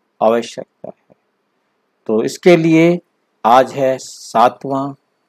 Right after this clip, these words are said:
जो बाबा ने तीस मार्च उन्नीस सौ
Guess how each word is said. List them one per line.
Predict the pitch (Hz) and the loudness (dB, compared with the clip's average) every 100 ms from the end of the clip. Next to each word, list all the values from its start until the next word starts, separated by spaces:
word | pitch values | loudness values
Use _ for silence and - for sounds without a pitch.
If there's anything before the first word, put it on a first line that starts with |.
| _ _ _ _ _ _ _ | _ _ _ _ _ _ _
जो | 110 | -4
बाबा | 98 104 123 139 156 | -2 2 4 6 4
ने | 156 147 147 147 _ _ _ _ | 4 0 -6 -8 _ _ _ _
तीस | 175 196 214 - 127 | -2 0 -2 -6 -10
मार्च | 120 123 123 - - _ _ _ _ 156 | -2 0 0 -4 -20 _ _ _ _ 0
उन्नीस | 202 185 - | 2 2 -2
सौ | 120 | -8